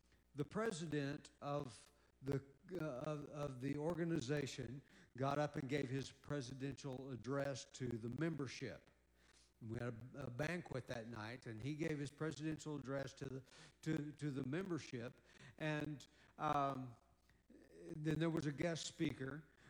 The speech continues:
but, uh, then the president began to prophesy that night, and here's what he said. He said, "There are some of you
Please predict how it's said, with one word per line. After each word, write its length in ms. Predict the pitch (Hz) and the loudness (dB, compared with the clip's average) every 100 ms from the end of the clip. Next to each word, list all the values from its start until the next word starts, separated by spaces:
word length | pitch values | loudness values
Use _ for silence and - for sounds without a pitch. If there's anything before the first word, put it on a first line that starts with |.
| - 139 | -10 0
but, 340 | 151 143 - 151 | 2 2 -2 0
uh, 220 | 143 131 120 - - - | 2 0 -2 -10 -12 -2
then 320 | 151 151 151 139 | 0 0 -2 -2
the 100 | 139 | -4
president 1000 | - 185 233 175 165 151 143 147 - 147 | -2 -2 0 -2 -2 0 0 -2 -6 -2
began 320 | 147 139 160 | 0 2 2
to 60 | 156 | 0
prophesy 600 | - 208 220 190 - 143 117 120 | -2 -2 0 -4 -4 -2 -2 -2
that 220 | 117 110 | -2 -2
night, 380 | 110 110 131 - - - - - | -4 -6 -10 -16 -20 -20 -16 -6
and 120 | 135 | -2
here's 300 | 127 208 - | 0 0 0
what 120 | 202 | -2
he 80 | 180 | -2
said. 360 | - 170 120 87 - - _ _ _ _ _ _ _ _ _ _ | -2 -2 -2 -6 -14 -20 _ _ _ _ _ _ _ _ _ _
He 120 | 147 | -2
said, 440 | 170 196 185 127 107 113 - _ _ _ _ _ _ _ - | 0 2 2 2 -2 -10 -18 _ _ _ _ _ _ _ -12
"There 200 | 135 180 185 | -2 2 2
are 80 | 143 | 0
some 400 | - 226 262 269 | 2 4 6 6
of 200 | 196 123 | 4 2
you 360 | 120 110 117 | -2 -2 -4